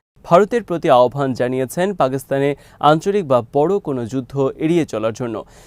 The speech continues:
জেডি ভ্যান্স বলেছেন, "ভারতের এমন কোনো পদক্ষেপ নেওয়া সঠিক হবে না যাতে আঞ্চলিক সংঘাত এড়িয়ে যেতে পারে।" রাজনাথ সিং,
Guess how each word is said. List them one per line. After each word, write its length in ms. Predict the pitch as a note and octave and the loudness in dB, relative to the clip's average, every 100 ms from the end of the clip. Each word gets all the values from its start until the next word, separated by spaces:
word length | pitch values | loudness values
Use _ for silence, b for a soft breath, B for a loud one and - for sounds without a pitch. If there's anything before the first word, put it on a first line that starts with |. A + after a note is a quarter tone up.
| B B2+ | B 2
জেডি 240 | E3+ A#3 | 2 4
ভ্যান্স 240 | B3 A#3+ | 0 -2
বলেছেন, 500 | D#3+ G3+ A3+ - C#3 | -2 -2 -2 -2 -4
"ভারতের 420 | C3+ E3+ G3+ A#3+ - | -4 -4 -2 -4 -2
এমন 340 | D3 E3+ G#3+ | 0 0 -2
কোনো 220 | G3+ F#3+ | -4 -4
পদক্ষেপ 460 | D#3 C#3+ D#3 D#3+ C#3+ | -4 -4 -4 -6 -4
নেওয়া 240 | D3 C#3 | 0 0
সঠিক 400 | C#3 F#3 F#3+ A#3 | 0 -4 -6 -6
হবে 240 | - A2 A#2 | -4 -4 -2
না 220 | C#3 F#3 | -2 -2
যাতে 240 | C#3+ C3+ | -2 0
আঞ্চলিক 440 | C3+ C3 C#3+ G3+ G#3+ | 2 2 -2 -6 -8
সংঘাত 460 | E3+ C3 B2+ C3 - | -8 -8 -6 -6 -6
এড়িয়ে 300 | C#3+ F#3 E3+ | -6 -2 -2
যেতে 200 | A2 A2 | -4 -8
পারে।" 220 | G#2 F#2+ - b b - | -6 -6 -8 b b 0
রাজনাথ 340 | C#3+ B2 C#3 C3+ | 2 4 0 -2
সিং, 340 | - E3+ G3 | -2 -2 -2